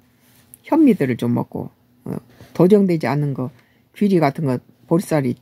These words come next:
좋-, 당뇨에는 좋잖아요. 그리고 이제 좀 설탕을 좀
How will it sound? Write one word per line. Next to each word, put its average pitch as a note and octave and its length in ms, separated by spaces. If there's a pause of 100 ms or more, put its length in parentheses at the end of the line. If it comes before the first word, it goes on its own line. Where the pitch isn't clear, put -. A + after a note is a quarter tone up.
(420)
좋-, - 220
당뇨에는 D3+ 460 (200)
좋잖아요. - 580 (800)
그리고 G#3+ 260
이제 E3+ 360
좀 D#3+ 160
설탕을 D#3+ 720
좀 A#2+ 220